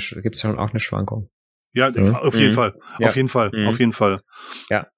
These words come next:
Speaker 1: Nein, die Ampere sind, ja, genau, ja.
Speaker 2: Mhm.
Speaker 1: Ja, und dann Sp-, Spannung mal Ampere ist ja immer dann, und
Speaker 2: Leistung,
Speaker 1: dann ist
Speaker 2: genau.
Speaker 1: dann die Watt, äh, Geschichte, die dann höher wird, ja.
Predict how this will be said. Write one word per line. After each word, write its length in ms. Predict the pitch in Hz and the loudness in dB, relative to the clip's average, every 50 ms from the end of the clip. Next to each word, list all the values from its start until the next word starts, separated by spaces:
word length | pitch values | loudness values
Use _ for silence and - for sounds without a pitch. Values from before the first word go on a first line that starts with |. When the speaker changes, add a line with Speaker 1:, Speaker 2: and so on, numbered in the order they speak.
| - - _ - | -14 -12 _ -4
Speaker 1:
Nein, 200 | 117 107 113 123 | -2 0 0 2
die 100 | 127 123 | 2 2
Ampere 360 | 117 107 - 120 117 123 127 | 0 0 0 0 2 2 2
sind, 220 | 123 123 117 - - | 0 -2 -4 -2 0
ja, 180 | 110 107 101 | 0 0 0
genau, 340 | 98 - 101 98 92 101 98 - | -2 -2 -4 -4 -4 -6 -6 -2
ja. 200 | 101 98 95 - _ _ _ | -2 -2 -2 -4 _ _ _
Speaker 2:
Mhm. 100 | - 110 - | -10 -6 0
Speaker 1:
Ja, 120 | 113 117 113 | 2 2 2
und 100 | 101 101 | 4 2
dann 120 | 104 107 107 | 2 0 0
Sp-, 260 | - - - - 120 | -2 -8 -8 -6 -6
Spannung 420 | - - - 117 120 131 135 131 120 | -6 -2 -2 -2 0 2 0 0 2
mal 260 | 110 110 110 110 113 | 2 2 2 2 0
Ampere 420 | 85 110 107 - 113 113 117 117 | 0 -2 -4 -2 0 2 2 2
ist 140 | 92 113 - - | 0 0 -2 -2
ja 60 | 107 | -2
immer 240 | 92 110 113 107 101 | 0 0 0 0 0
dann, 220 | 101 101 107 104 | 0 -2 -2 -4
und 80 | 95 98 | -4 0
Speaker 2:
Leistung, 440 | 101 113 110 101 107 - 101 95 - - | 2 2 2 2 2 0 0 -2 -2 -6
Speaker 1:
dann 100 | 98 92 | -8 -8
ist 60 | - | -2
Speaker 2:
genau. 180 | 104 98 98 98 | 2 2 4 4
Speaker 1:
dann 80 | 98 | 4
die 140 | 101 104 98 | 2 0 -2
Watt, 260 | - 104 - - - - | -2 -2 -4 -4 -10 -6
äh, 280 | 76 98 98 98 98 | -4 -2 -2 -2 -2
Geschichte, 420 | 98 - 98 - - - - - 101 | -4 -6 -8 -6 -6 -8 -8 -6 -6
die 100 | 101 87 | -4 -2
dann 180 | 92 92 98 | -2 -2 0
höher 240 | 98 101 101 98 98 | 2 2 2 2 2
wird, 220 | 95 90 - - - | 0 -2 -2 -4 -6
ja. 140 | - - | -8 -8